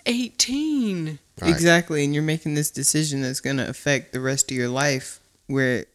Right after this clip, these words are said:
Speaker 3: like, if you made a different decision, your whole life could have been different. Like,
Speaker 2: Well, the truth
Speaker 3: going to the military versus going to college, like, that in itself
Speaker 1: Right.
Speaker 3: is
Speaker 2: Right.
Speaker 3: huge, because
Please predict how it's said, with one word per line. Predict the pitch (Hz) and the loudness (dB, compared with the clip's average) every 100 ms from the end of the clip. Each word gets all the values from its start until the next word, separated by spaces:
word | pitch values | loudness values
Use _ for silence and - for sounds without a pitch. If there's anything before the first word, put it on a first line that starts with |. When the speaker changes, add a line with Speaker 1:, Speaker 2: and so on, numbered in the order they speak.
| - | -6
Speaker 3:
like, | 131 110 | -4 -4
if | - 131 | -4 -4
you | 139 127 | -2 0
made | 131 123 | 2 2
a | 120 | 2
different | 131 139 113 | -2 -2 -4
decision, | 120 151 147 135 123 117 - _ _ _ - | 0 4 4 2 -2 -6 -12 _ _ _ 0
your | 139 139 | 4 4
whole | 143 151 135 | 6 4 4
life | 139 151 127 - | 2 0 0 -4
could | - | -4
have | 120 | -2
been | 127 123 | 0 0
different. | 135 151 - - - | 0 0 -4 -8 -6
Like, | 123 - 175 _ - | -6 -6 -12 _ -2
Speaker 2:
Well, | 113 | 0
the | 110 | 2
truth | - | 4
Speaker 3:
going | 143 143 143 | 6 6 4
to | - | 2
the | 131 | 2
military | 131 156 151 143 143 127 127 | 2 2 2 2 2 2 0
versus | 135 135 135 127 | 0 0 -2 -2
going | 135 131 123 | 0 2 0
to | 120 123 | -4 -4
college, | 147 143 113 107 | -2 -2 -2 -2
like, | 123 113 | -2 -2
that | - 143 151 - | 2 4 4 2
in | 135 | -2
itself | 123 - 147 113 - - - - | 0 2 4 2 -4 -12 -14 -10
Speaker 1:
Right. | 170 151 | -6 -2
Speaker 3:
is | 139 127 - | 0 2 2
Speaker 2:
Right. | 98 69 | 2 0
Speaker 3:
huge, | 208 190 131 - - 135 | 2 4 2 0 -4 -2
because | 151 160 139 131 - | 2 6 6 6 2